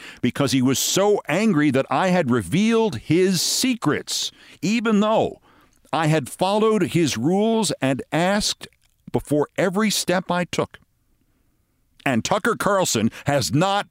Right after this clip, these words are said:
followed Rupert Murdoch's rules. I am not defending Murdoch. I am just here to explain him.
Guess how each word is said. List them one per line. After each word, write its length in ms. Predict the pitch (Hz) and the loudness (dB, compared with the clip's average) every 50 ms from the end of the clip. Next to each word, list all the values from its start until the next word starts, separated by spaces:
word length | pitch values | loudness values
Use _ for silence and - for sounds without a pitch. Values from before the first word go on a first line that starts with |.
| - | -12
followed 580 | - - - 170 175 175 165 135 120 117 127 117 | -12 -6 -2 0 0 2 2 2 2 2 2 2
Rupert 360 | 123 151 165 - 170 175 135 | 2 2 2 0 0 -2 0
Murdoch's 420 | 147 139 143 139 139 147 139 - - | 0 0 0 2 0 0 0 0 0
rules. 640 | 127 143 151 139 123 104 80 73 - - - - - _ _ _ _ _ _ _ _ _ _ _ _ _ _ _ _ _ _ _ _ _ _ - | 0 2 2 2 0 0 -2 -6 -8 -10 -10 -10 -10 _ _ _ _ _ _ _ _ _ _ _ _ _ _ _ _ _ _ _ _ _ _ -8
I 160 | 85 92 107 | -6 -2 0
am 120 | 110 107 110 | 0 2 2
not 260 | 135 165 175 - - | 2 0 -2 -2 -4
defending 480 | 123 - - 165 170 165 139 131 120 | -4 -2 -2 0 0 2 2 2 2
Murdoch. 420 | 110 120 135 139 160 175 175 - 151 | 2 2 2 2 0 0 0 0 0
I 140 | 139 131 127 | 0 2 2
am 120 | 123 123 | 0 2
just 280 | 107 147 156 147 - - | 2 0 0 -2 -2 -2
here 140 | 147 151 | -2 0
to 140 | 151 151 151 | 0 0 0
explain 380 | 151 - - - 101 90 73 71 | -2 -2 -4 -4 -4 -4 -4 -6
him. 160 | 65 65 | -10 -14